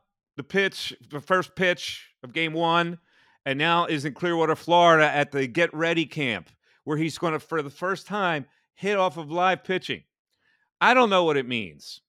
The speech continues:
I really don't know what it means. I guess the only way he can play is if this, uh,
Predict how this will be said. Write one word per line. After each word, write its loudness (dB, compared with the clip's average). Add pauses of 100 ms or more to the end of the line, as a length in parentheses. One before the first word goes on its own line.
(200)
I -4
really -2
don't -2
know -2
what -2
it -10
means. -8
I -4
guess -4 (960)
the -8
only 0
way 2
he -2
can -6
play 0
is -6
if -8
this, -10
uh, -2